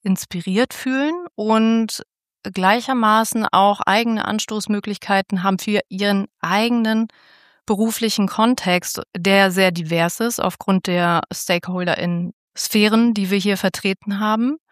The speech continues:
Und dann, ja, gibt es einen Zeitplan für gewöhnlich, dann trifft man sich in Online-Calls, bespricht es wiederum und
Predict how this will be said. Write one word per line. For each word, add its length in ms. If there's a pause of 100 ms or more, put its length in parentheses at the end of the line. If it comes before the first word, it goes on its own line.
Und 400 (460)
dann, 960 (220)
ja, 440
gibt 360
es 460 (260)
einen 260
Zeitplan 840
für 200
gewöhnlich, 800
dann 180
trifft 400
man 160
sich 400
in 260
Online-Calls, 960
bespricht 540
es 160
wiederum 640
und 580